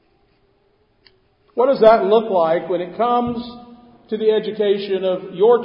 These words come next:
children? Well, it starts with you, fathers and mothers. What does it say in the text? "And these words," God's words, "which I command you today shall be in your hearts."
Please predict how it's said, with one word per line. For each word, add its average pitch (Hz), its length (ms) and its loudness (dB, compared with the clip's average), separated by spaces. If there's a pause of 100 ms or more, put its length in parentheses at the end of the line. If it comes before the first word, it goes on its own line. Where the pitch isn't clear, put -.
children? 135 560 -6 (1040)
Well, 226 200 4
it 226 200 -2
starts 254 420 -2
with 202 140 0
you, 202 420 -6
fathers 165 420 -2
and 156 160 -8
mothers. 208 480 0 (120)
What 214 140 -4
does 202 100 -4
it 214 180 -4
say 208 220 2
in 202 80 -2
the - 100 -8
text? 226 300 0 (320)
"And 175 300 -6
these 262 440 -4
words," 208 520 2 (380)
God's 196 440 2
words, 185 540 -2 (340)
"which 185 200 -2
I 208 260 0
command 214 500 -4
you 226 280 -6
today 175 880 -6 (540)
shall 196 240 -2
be 185 360 -4
in 185 640 -8 (300)
your 170 720 -2 (100)
hearts." 139 360 -10